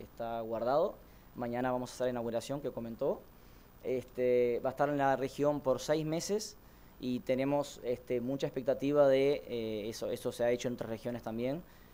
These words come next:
Es, eh, eh, eh, como el, el primer producto eléctrico de, de, de transporte masivo que llega a una región para poder hacer todas las pruebas, eh, los recorridos, las autonomías, ver cómo el vehículo funciona,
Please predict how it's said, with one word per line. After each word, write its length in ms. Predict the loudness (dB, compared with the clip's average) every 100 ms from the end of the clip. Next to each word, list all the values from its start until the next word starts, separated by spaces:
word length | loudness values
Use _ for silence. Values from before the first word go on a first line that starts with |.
| -10
Es, 300 | -2 -2 -4 -10
eh, 380 | -6 -4 -2 -2
eh, 80 | -4
eh, 40 | -4
como 280 | -4 -2 -2
el, 220 | -2 -4
el 160 | -6 -6
primer 400 | -4 0 2 4
producto 460 | 4 4 4 4
eléctrico 680 | 6 4 0 -4 2 2 0 -2
de, 220 | 0 0
de, 160 | -2
de 220 | -2 -2 -2
transporte 500 | -2 0 -2 0 -2
masivo 500 | -2 -4 -4 -2 -4
que 120 | -4
llega 180 | -4 -2
a 40 |
una 120 | -4
región 500 | -6 -6 -2 -2 -4 -10 -20 -16 -4
para 180 | -2 0
poder 220 | 2 2
hacer 280 | 2 -2 -2
todas 200 | 0 -2
las 100 | -2
pruebas, 640 | 2 4 6 4 2 0
eh, 220 | -4 -2
los 160 | 0 0
recorridos, 600 | -2 0 0 0 0 0
las 140 | -2 -6
autonomías, 720 | -6 -4 0 0 2 0 0
ver 160 | 0
cómo 220 | 0 -4
el 80 | -2
vehículo 320 | -2 -2 -4
funciona, 600 | -4 -8 -4 -2 0 -2